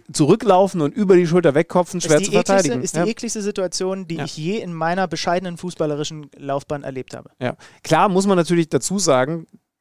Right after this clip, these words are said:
Speaker 1: da ist eine Idee dahinter und es hat ja auch einen gewissen Sinn, dass du so hoch stehst, weil du natürlich so viel Raum wie möglich zwischen die Angreifer und den Torhüter bringen willst, beziehungsweise das Tor bringen willst, so dass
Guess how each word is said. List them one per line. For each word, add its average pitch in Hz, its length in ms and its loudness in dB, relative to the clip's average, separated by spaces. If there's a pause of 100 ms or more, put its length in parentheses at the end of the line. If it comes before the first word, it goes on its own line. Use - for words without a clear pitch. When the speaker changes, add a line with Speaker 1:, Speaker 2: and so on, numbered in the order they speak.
(100)
Speaker 1:
da 143 100 2
ist 185 180 -2
eine 175 80 4
Idee 151 300 6
dahinter 127 500 2
und 127 300 -4
es 131 200 -4
hat 170 140 0
ja 180 100 2
auch 131 100 -2
einen 135 80 -2
gewissen 131 320 -4
Sinn, 139 240 2
dass 123 140 2
du 143 100 -6
so 127 180 -2
hoch 131 180 2
stehst, 143 420 2
weil 139 200 4
du 175 100 -4
natürlich 156 440 -2
so 139 100 -2
viel 170 260 0
Raum 160 480 4
wie 147 240 -2
möglich 175 440 2
zwischen 147 580 -2 (240)
die 135 280 2
Angreifer 175 760 2 (160)
und 165 200 2
den 156 140 4
Torhüter 156 340 4
bringen 117 280 -6
willst, 139 200 0
beziehungsweise 127 460 -4
das 120 100 -4
Tor 170 220 2
bringen 113 380 -6
willst, 131 240 2 (320)
so 156 340 4
dass 151 380 2